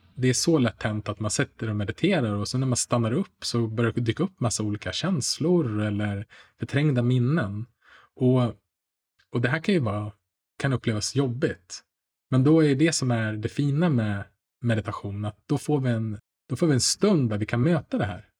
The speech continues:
på ett sätt. Det är där vi inte trycker undan någonting eller där vi försöker hålla fast vid en upplevelse, utan vi låter allting bli sett.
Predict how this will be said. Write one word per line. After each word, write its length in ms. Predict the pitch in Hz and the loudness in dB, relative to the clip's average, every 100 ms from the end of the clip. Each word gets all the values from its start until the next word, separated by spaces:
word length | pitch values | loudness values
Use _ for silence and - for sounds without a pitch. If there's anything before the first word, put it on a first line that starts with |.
| - | -12
på 60 | 95 | -10
ett 80 | |
sätt. 280 | - - _ - | -8 -12 _ 0
Det 80 | |
är 40 | 127 | 2
där 120 | 139 | 4
vi 60 | 135 | 2
inte 160 | 123 | 0
trycker 240 | - 131 131 | -4 -4 -2
undan 460 | 147 135 151 180 | 0 0 2 2
någonting 580 | 107 95 - 101 98 104 | 0 -4 -8 -10 -8 -8
eller 180 | 98 104 | -6 -4
där 100 | 107 | -2
vi 100 | 110 | -4
försöker 260 | - 110 | -4 -6
hålla 200 | 117 113 | -2 -2
fast 400 | - 175 - - | -2 -2 -4 -6
vid 40 | 107 | -6
en 60 | |
upplevelse, 480 | 95 - 101 95 - | -6 -6 -8 -6 -8
utan 200 | 110 104 | -6 -4
vi 60 | 113 | 2
låter 320 | 180 170 135 | 2 2 0
allting 320 | 107 104 101 | 0 -2 -4
bli 100 | 95 | -6
sett. 280 | - 175 | -2 -2